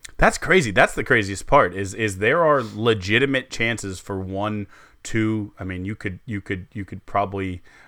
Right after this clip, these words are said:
uh, even say three, uh, realistically. It would not be a crazy stretch. Uh, not that they'll get all of those, but we're competing for, I mean, uh,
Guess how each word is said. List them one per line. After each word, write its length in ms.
uh, 440
even 240
say 160
three, 560
uh, 320
realistically. 720
It 80
would 160
not 220
be 140
a 40
crazy 360
stretch. 420
Uh, 160
not 220
that 80
they'll 100
get 180
all 160
of 100
those, 180
but 220
we're 120
competing 460
for, 140
I 100
mean, 160
uh, 60